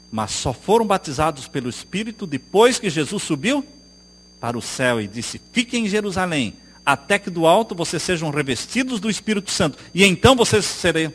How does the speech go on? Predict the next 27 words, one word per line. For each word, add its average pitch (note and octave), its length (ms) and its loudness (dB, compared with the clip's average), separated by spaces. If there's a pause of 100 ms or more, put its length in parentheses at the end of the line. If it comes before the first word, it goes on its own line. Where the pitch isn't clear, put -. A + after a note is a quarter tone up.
serão D#3 240 2
minhas D3 260 -4
testemunhas." - 640 -10 (1700)
E A2 80 -4
isso A#2+ 160 -2
aconteceu D3 520 -2
cinquenta E3+ 680 -6
dias C#3 260 -6
após C3 460 -4 (100)
a A#2+ 80 -8
ressurreição G#2+ 580 -8
de G2 120 -10
Jesus, A2 300 -8
desceu B2 380 -2
o G#2 40 -2
Espírito F#2+ 420 -6
Santo - 280 -2 (220)
e A#2 80 -4
eles A2+ 140 -2
foram A#2 180 -4
batizados A2+ 640 -8
pelo F#2+ 220 -10
Espírito. - 500 -14 (720)
Uma A#2 120 -6
experiência, E3 760 -2 (1200)
é, G#2+ 260 -2 (1700)
se-, - 400 -6